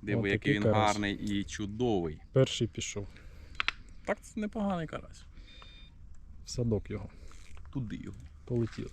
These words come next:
Speaker 1: Туди.
Speaker 2: Опа, колокольчики звенять. Саньочок тягне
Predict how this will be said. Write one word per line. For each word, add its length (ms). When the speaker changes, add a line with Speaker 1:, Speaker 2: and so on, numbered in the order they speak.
Speaker 1:
Туди. 260
Speaker 2:
Опа, 460
колокольчики 960
звенять. 720
Саньочок 720
тягне 460